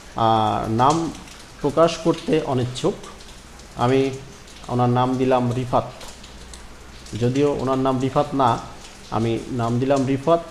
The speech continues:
রিফাত সাহেব আমাকে যখন ফোন দেয়, তখন আমাকে জানায় যে উনি একটি জব সাইটে,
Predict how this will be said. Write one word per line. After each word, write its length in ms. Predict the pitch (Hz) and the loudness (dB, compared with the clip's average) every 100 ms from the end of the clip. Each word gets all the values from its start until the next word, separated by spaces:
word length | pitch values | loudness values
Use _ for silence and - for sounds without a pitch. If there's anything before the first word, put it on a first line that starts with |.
| - - - - | -16 -18 -18 -6
রিফাত 240 | 120 131 156 | -2 0 0
সাহেব 240 | - 175 175 | 4 4 4
আমাকে 300 | 139 139 143 | 2 2 0
যখন 240 | 151 160 151 | 0 -2 -2
ফোন 200 | 160 160 | 0 4
দেয়, 220 | 123 127 - - - - | 4 4 0 -10 -18 -4
তখন 400 | 151 139 156 151 151 - - - | -2 0 0 -2 -6 -14 -10 -4
আমাকে 300 | 120 123 135 | -2 0 2
জানায় 440 | 139 139 113 120 170 - - - | 4 4 4 0 -4 -14 -18 -8
যে 200 | 117 131 | 0 0
উনি 220 | 123 151 | 2 2
একটি 260 | 160 165 143 | 2 2 0
জব 220 | 135 147 147 | 4 4 2
সাইটে, 560 | - 120 107 101 180 | 2 4 4 2 -2